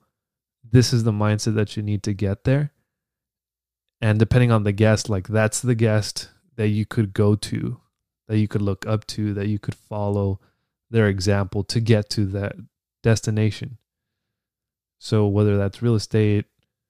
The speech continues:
or again, any other business that you want to go into. So with that said,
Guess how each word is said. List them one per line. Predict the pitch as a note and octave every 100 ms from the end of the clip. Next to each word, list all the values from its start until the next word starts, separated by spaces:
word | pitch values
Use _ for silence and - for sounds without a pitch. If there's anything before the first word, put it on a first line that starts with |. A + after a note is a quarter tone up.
| _ _
or | A#2
again, | B2+ B2 A#2+
any | A#2+ B2+ A#2+
other | A2
business | G2+ G#2 G2+ G2
that | G2+ G2
you | G2+ G2 A2 _ _ _ -
want | A2 G2+
to | G#2
go | G#2 G2
into. | G2 - A2+ - _ _ _ _ _ _ _ _ _ _ _ _ _ _ _ _ _ _
So | _ C#3+ C3+
with | C#3 A#2+
that | B2+ A#2
said, | - B2 B2